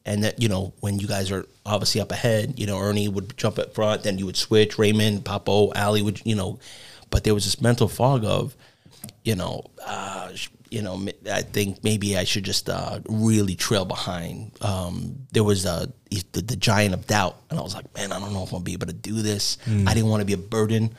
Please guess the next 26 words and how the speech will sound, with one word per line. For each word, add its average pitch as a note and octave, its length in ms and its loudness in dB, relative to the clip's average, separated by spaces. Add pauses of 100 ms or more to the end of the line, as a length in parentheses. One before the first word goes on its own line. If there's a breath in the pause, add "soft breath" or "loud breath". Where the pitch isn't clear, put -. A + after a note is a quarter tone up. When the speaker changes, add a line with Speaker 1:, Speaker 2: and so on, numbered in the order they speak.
(160 loud breath)
Speaker 1:
for - 220 0
others. A2 480 6 (300 loud breath)
So C3 160 6
there A#2 120 8
was, G#2+ 720 4
you A#2+ 200 2
know, G#2+ 100 4
I G#2+ 40 6
don't B2 120 8
mean B2 120 8
to G#2+ 60 2
sound A#2 240 2
corny C#3+ 340 6
when A2 100 4
I G2+ 40 4
say A2+ 180 2
the G#2 80 2
mental G#2 260 2
fog, A#2+ 460 4
but, G2+ 260 -2
you A2 140 4
know, F#2 240 0
it G#2 140 2
really, A2 280 6
Speaker 2:
Oh, C3 40 10
yeah. C#3 200 8